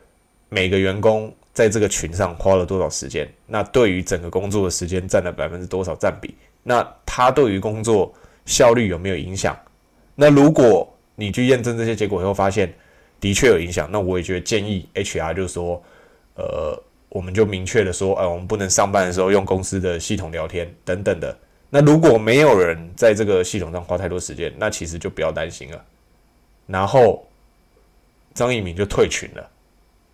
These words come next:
那后面很多的传言就在讲说，“诶，这个员工直接怼C E O，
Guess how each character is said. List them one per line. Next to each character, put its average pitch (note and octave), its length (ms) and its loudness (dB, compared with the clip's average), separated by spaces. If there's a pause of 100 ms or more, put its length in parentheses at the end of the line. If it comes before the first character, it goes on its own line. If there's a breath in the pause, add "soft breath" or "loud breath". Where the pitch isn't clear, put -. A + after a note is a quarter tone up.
(140)
那 A#2 100 -2
后 D3 220 6
面 C3+ 260 4
很 F#2+ 160 0
多 A2+ 160 6
的 A#2 60 8
传 F#2+ 180 4
言 F#2 140 -2
就 G#2 80 4
在 A2 80 6
讲 E2+ 160 -4
说 F#2 260 -4 (380 soft breath)
，“诶， G2 140 0
这 G#2+ 120 0
个 A#2 80 2
员 G2+ 300 2 (140)
工 A2+ 220 -2
直 G2+ 140 -4
接 A2 140 4 (120)
怼 E2+ 360 -4
C - 240 -6
E G#2 160 -2
O， G#2 300 2